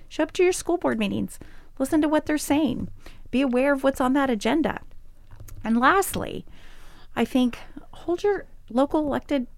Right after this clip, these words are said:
officials accountable. And in the way that I'm saying is, hold, expect them to be boots on the ground. I go to so many community events every week. And I do it slightly because I hear so much information.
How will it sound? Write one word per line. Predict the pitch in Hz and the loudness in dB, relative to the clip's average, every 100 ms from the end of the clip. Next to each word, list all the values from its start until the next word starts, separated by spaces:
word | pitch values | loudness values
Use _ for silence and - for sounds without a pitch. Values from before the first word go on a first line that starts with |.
| - | -8
officials | 220 - 269 285 277 - | -4 -4 -2 -4 -6 -8
accountable. | 214 240 277 269 - - | -8 0 2 2 0 -4
And | - 226 | 0 2
in | 247 | 4
the | 247 | 2
way | 240 302 | 2 2
that | 330 269 | 4 2
I'm | 233 | 2
saying | 233 277 277 220 | 2 4 4 4
is, | - 185 185 - - - - - - - - - - - | 0 -2 -4 -8 -12 -14 -14 -18 -18 -18 -18 -18 -18 -2
hold, | 302 311 - - - - | 2 2 0 -12 -14 -8
expect | 294 - 415 - | -6 2 2 2
them | - 202 180 175 - - | 0 0 0 -6 -12 -8
to | - | 0
be | 247 277 | 4 4
boots | 233 285 311 | 4 0 2
on | 302 | 6
the | 294 | 6
ground. | 233 240 269 196 - - - 214 | 6 0 0 -2 -8 -14 -10 -2
I | 285 349 - - | 2 2 -2 2
go | 269 294 | 4 4
to | 277 - 240 | 2 0 0
so | - 277 | 2 4
many | 330 311 233 - | 8 8 6 0
community | - 220 233 240 | 2 6 6 6
events | 208 180 190 214 - - - - | 4 4 0 -2 -10 -14 -8 -4
every | 208 269 | 0 0
week. | 254 339 294 - - - - - - - - | 2 0 0 -4 -18 -20 -20 -20 -20 -18 -2
And | 262 | 4
I | 269 269 | 6 6
do | 254 339 | 6 6
it | 453 - | 6 4
slightly | - 302 415 359 | 0 2 2 2
because | 285 262 262 | 2 2 0
I | 269 | -2
hear | - - 392 | -2 -2 0
so | - 262 | 2 2
much | 254 - | 2 -2
information. | 240 247 226 240 285 - 190 185 | -4 2 4 4 2 0 -4 -4